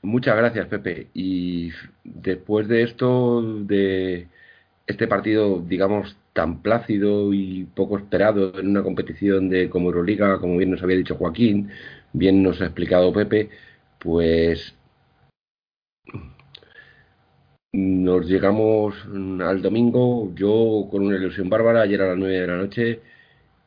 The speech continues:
y nos encontramos con un Fútbol Club Barcelona muy, muy serio. Nosotros veníamos con dos bajas que vamos a arrastrar ya toda la temporada, no son tales bajas ya para nosotros, mm, las de Facu Campazo y las de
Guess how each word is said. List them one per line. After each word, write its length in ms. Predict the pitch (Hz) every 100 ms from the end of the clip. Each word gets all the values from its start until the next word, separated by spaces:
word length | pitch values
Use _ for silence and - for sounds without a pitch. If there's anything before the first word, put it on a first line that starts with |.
| _ _ _
y 240 | 98 87
nos 240 | 82 80 82
encontramos 480 | 80 82 82 95 95
con 200 | 101 98
un 260 | 101 98
Fútbol 300 | 101 98 98
Club 180 | - 98
Barcelona 580 | 98 92 95 107 110 104
muy, 260 | 87 98
muy 240 | 98 92 85
serio. 400 | - 120 92 82
Nosotros 300 | 80 95 85
veníamos 280 | 98 101 101
con 180 | 95
dos 180 | 92 92
bajas 480 | 92 92 90 85 - - - - - _ _ -
que 120 | 90
vamos 260 | 90 92
a 20 | 82
arrastrar 300 | 80 90 85
ya 100 | 85
toda 160 | 82
la 60 | 80
temporada, 340 | 80 87 120
no 100 | 107
son 260 | 95 87 80
tales 220 | 82 80
bajas 320 | 85 - 80
ya 160 | 82 82
para 180 | 73 73
nosotros, 520 | 71 92 - 135 135 - - - - _ _
mm, 480 | 78 80 80 78 76
las 260 | 78 73 71
de 640 | 76 71 73 71 71 67 -
Facu 260 | 82 87
Campazo 540 | 80 71 82 82 78 76
y 80 |
las 240 | 71 73 69
de 460 | 71 71 71 65